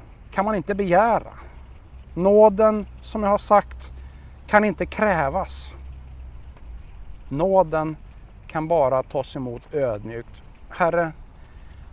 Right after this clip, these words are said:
så här är jag. Sanningen om mig, den känner du. Sanningen om mig är att jag är trasig.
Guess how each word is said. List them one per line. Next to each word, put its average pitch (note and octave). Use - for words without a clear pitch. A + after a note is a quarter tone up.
så -
här G#3+
är D#3+
jag. A#2+
Sanningen G#3
om G3
mig, F#3
den F#3
känner F#3
du. B2
Sanningen G#3
om G3+
mig F#3+
är F3
att F3+
jag F3+
är F3
trasig. D#3